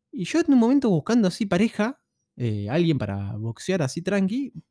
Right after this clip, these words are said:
siento una mano en la espalda, en el hombro. Todo, viste, como la mano, una mano terrorífica que te toca el hombro. Agarro, me doy vuelta todo despacio, el oso. Agarra y me dice,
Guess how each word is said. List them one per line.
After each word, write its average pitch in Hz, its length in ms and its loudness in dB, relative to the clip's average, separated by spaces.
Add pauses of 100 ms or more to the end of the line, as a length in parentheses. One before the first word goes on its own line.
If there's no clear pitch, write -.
(340)
siento 151 300 0
una 107 140 2
mano 135 220 4
en 123 60 6
la 101 60 0
espalda, 90 440 -6 (480)
en 107 100 0
el 104 120 2
hombro. 95 360 -2 (520)
Todo, 139 160 0
viste, 139 180 2
como 110 140 0
la 90 100 -2
mano, 123 180 2
una 95 140 2
mano 107 240 0
terrorífica 104 540 -4
que 98 60 -2
te 101 60 -2
toca 117 140 -2
el 104 80 0
hombro. 135 360 0 (1200)
Agarro, 180 500 0 (480)
me 101 80 0
doy 117 80 2
vuelta 123 320 0
todo 127 120 -2
despacio, 151 540 -4 (920)
el 160 160 -4
oso. - 400 -6 (880)
Agarra 143 280 0
y - 20 2
me 131 100 4
dice, 117 1200 -2